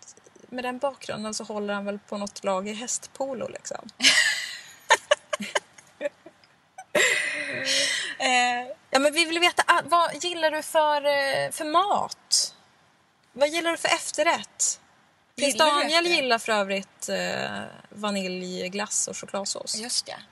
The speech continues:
Speaker 1: Allra bäst. Ehm, ta pappaledigt.
Speaker 2: Ta pappaledigt.
Speaker 1: Gör som,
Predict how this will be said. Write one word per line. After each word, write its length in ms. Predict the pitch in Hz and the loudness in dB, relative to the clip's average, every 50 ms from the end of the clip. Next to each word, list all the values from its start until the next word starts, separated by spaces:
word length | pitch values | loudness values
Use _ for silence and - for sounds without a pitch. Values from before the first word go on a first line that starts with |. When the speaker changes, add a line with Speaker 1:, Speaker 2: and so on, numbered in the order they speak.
| _ _ _ _ _ _ _ - | _ _ _ _ _ _ _ -14
Speaker 1:
Allra 280 | - - 98 95 69 | -8 -6 -6 -6 -6
bäst. 360 | - - - - - - - _ _ _ _ _ _ _ _ _ _ _ _ _ _ _ _ _ _ - _ _ _ _ _ _ - - - _ - - - - - - - _ _ _ | -8 -8 -8 -10 -10 -10 -12 _ _ _ _ _ _ _ _ _ _ _ _ _ _ _ _ _ _ -20 _ _ _ _ _ _ -10 -10 -10 _ -20 -20 -20 -20 -20 -20 -20 _ _ _
Ehm, 800 | - 214 202 196 190 185 180 180 175 175 175 175 170 170 180 - _ _ _ _ _ _ _ _ _ _ _ _ _ _ _ _ _ _ _ _ _ _ _ - - | -8 -4 -4 -2 -2 -4 -6 -6 -8 -8 -8 -10 -10 -12 -14 -16 _ _ _ _ _ _ _ _ _ _ _ _ _ _ _ _ _ _ _ _ _ _ _ -12 -4
ta 200 | - 311 262 240 | 2 2 2 2
pappaledigt. 840 | - - 240 214 - 202 190 190 185 175 175 185 - - - - - _ _ _ - - | 2 0 -2 0 2 2 2 2 0 0 -4 -8 -6 -6 -6 -6 -8 _ _ _ -18 -8
Speaker 2:
Ta 220 | - - 226 202 202 | 0 2 2 2 2
pappaledigt. 960 | - 202 180 - - 127 165 180 160 151 147 143 143 - - - - - _ _ _ _ _ _ _ - - - _ _ - - _ _ - | 0 -4 -4 0 0 0 2 4 2 2 0 -2 -8 -8 -8 -12 -14 -14 _ _ _ _ _ _ _ -18 -18 -18 _ _ -20 -20 _ _ -10
Speaker 1:
Gör 320 | 226 220 247 247 233 226 | -2 0 2 2 2 2
som, 320 | 220 - - 208 202 196 | 0 0 -2 -2 -4 -4